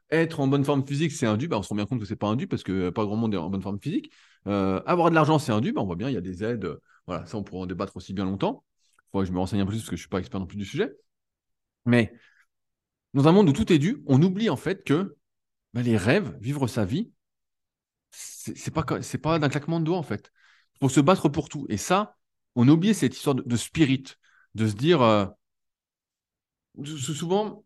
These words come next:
pareil, euh, dans les podcasts, donc ça fait, euh, je sais pas combien d'épisodes qu'on fait ensemble, hein, trois cents, quatre cents, j'ai, j'ai perdu un peu le compte. Eh ben, je dois l'avoir. Juste là, j'ai des pages d'ouvertes sur, euh, l'ordinateur. Donc, on, on en est à combien ?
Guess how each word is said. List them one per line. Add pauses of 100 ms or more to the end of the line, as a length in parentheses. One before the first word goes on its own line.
pareil,
euh,
dans
les
podcasts,
donc
ça
fait,
euh,
je
sais
pas
combien
d'épisodes
qu'on
fait
ensemble,
hein,
trois
cents,
quatre
cents, (460)
j'ai,
j'ai
perdu
un
peu
le
compte. (240)
Eh
ben,
je
dois
l'avoir. (300)
Juste
là,
j'ai
des
pages
d'ouvertes (380)
sur,
euh,
l'ordinateur. (880)
Donc,
on,
on
en
est
à
combien ?